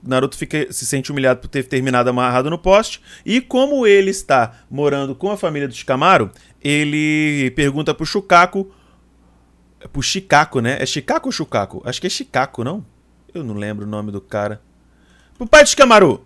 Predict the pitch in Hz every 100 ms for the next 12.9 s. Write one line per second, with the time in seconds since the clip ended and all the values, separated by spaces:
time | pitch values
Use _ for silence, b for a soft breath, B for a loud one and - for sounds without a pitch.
0 | _ _ 202 113 - b b - 202 247
1 | - - 208 185 170 190 190 _ _ _
2 | _ _ _ _ - 175 170 170 165 165
3 | 165 160 156 147 135 - 143 135 135 131
4 | 120 147 - 214 202 208 208 202 b b
5 | _ - 147 151 147 - 143 147 143 139
6 | 139 b b b _ _ 107 113 131 127
7 | - 208 220 208 196 175 - 143 135 127
8 | 120 135 131 131 117 123 131 - 214 208
9 | 196 202 196 - 160 151 139 151 147 -
10 | 185 185 196 220 214 185 170 151 151 160
11 | 151 156 185 170 202 196 190 165 147 151
12 | 147 160 151 165 170 - 220 262